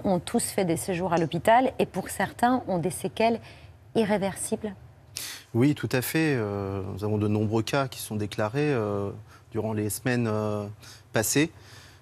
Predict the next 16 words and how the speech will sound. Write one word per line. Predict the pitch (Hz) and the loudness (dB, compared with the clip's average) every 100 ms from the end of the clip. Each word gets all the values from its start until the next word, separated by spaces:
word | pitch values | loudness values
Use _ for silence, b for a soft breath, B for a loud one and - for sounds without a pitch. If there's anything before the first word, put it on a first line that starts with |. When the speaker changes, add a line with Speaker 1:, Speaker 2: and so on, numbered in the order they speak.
| - | -10
Speaker 2:
Euh, | 110 104 104 104 104 101 | -4 -2 0 0 -2 -2
ce | 101 - | -4 0
sont | |
des | 110 | 2
personnes | 104 113 - 127 | 4 2 4 2
qui, | 123 - 113 | 2 0 2
malheureusement, | 110 107 107 107 127 135 127 | 4 4 4 4 4 4 4
ont | 113 | 2
été, | 107 - 113 110 | 0 0 2 4
euh, | 104 104 104 104 | 4 2 0 -2
contaminées | 98 120 127 120 120 123 127 123 110 | -2 0 4 4 4 4 4 2 0
suite | - 123 113 | -2 -2 0
à | |
la | 110 | -2
consommation, | 107 120 - 120 117 113 - 131 | 0 -2 0 2 2 0 -2 0
euh, | 127 120 107 104 98 | 2 2 2 0 -2